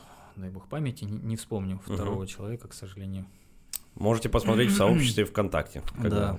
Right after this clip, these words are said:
Speaker 2: по
Speaker 1: да.
Speaker 2: ссылке пройти. Ага.
Speaker 1: В общем, там, э, очень многое описано. По сути, руководство, пособие для всех желающих заниматься.
Speaker 2: Мгм. Стоит его читать сразу?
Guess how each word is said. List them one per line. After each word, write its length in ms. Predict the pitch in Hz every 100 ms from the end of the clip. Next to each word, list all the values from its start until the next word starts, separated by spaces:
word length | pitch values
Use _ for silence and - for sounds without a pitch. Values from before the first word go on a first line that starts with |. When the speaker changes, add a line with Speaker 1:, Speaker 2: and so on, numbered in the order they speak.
| -
Speaker 2:
по 80 | 90
Speaker 1:
да. 20 |
Speaker 2:
ссылке 360 | 101 98 - 82
пройти. 320 | 69 69 -
Ага. 140 | 85
Speaker 1:
В 40 | 92
общем, 220 | 120 113
там, 340 | 127 127 120 104
э, 520 | 101 98 95 95 98
очень 280 | 101 104 -
многое 300 | 104 101 95
описано. 540 | 95 135 - 107 98 92 113 113 -
По 100 | 113
сути, 260 | 147 127
руководство, 880 | 101 98 98 92 98 113 117 - 98 -
пособие 500 | - - 104 101 95 98 -
для 320 | 110 98 92 92 95 _ _
всех 240 | - 101 95
желающих 420 | 95 95 - -
заниматься. 500 | 98 95 95 95 - _ _
Speaker 2:
Мгм. 340 | 101 87 78 - - _ -
Стоит 320 | - 147 156
его 100 | 135
читать 320 | 104 - 104
сразу? 360 | - 123 151